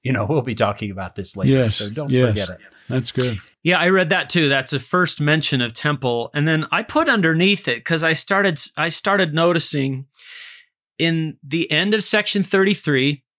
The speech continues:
Speaker 3: "Behold, I come quickly." In the end of section thirty-four, "Behold, I come quickly." In the end of section thirty-five, "Behold, I come quickly."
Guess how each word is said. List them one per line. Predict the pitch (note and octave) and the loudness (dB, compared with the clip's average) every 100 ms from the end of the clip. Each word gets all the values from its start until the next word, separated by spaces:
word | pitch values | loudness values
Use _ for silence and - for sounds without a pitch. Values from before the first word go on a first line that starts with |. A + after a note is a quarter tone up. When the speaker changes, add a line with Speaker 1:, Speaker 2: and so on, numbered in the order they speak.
| _ | _
Speaker 3:
"Behold, | D3 D#3+ D3+ | 0 2 2
I | D3+ | 2
come | D3 D#3 D3 | 0 0 0
quickly." | - E3+ - A#2 G2 G2 | 0 -2 0 -4 -6 -6
In | C3+ | 0
the | D3 | 2
end | D#3+ | 2
of | D#3 | 0
section | - E3 E3+ | -2 -2 -2
thirty-four, | D#3+ E3+ E3+ - - C4 C3+ F#2 _ | -2 0 0 0 0 2 0 -4 _
"Behold, | A#2 C#3 C#3 | -2 0 2
I | C#3+ | 0
come | D3 D3 | 2 -2
quickly." | - F3+ - A#2+ A2 | 0 -2 -2 -4 -2
In | A#2 | 0
the | C#3+ | 2
end | D3+ | 2
of | |
section | D3 D#3+ D#3 D3+ C#3 | 0 -2 -2 -4 -4
thirty-five, | F3 D3+ D3 - A#3 D#3 G#2 - - - _ | -2 -2 0 0 0 0 -4 -14 -20 -20 _
"Behold, | C3+ C#3 D3 | 0 2 2
I | C#3+ | 0
come | C3+ C3 | 0 -4
quickly." | B2 G#3 G3 C3+ G#2+ G#2+ | -2 0 0 -2 -2 -4